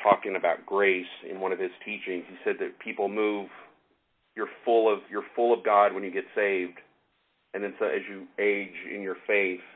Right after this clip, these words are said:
not physically age, but as you increase in your faith, you know, the enemy's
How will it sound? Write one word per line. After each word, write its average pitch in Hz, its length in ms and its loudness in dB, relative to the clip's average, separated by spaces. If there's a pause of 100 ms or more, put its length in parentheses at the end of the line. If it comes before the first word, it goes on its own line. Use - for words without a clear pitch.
(120)
not 104 240 -2
physically 101 340 -4
age, 87 240 -2
but 92 100 -8
as 95 140 -4
you 95 60 -10
increase 104 400 -6
in 101 40 -6
your 92 200 -6
faith, 101 280 2 (600)
you 104 80 -4
know, 101 40 -8
the 104 80 0
enemy's 107 340 0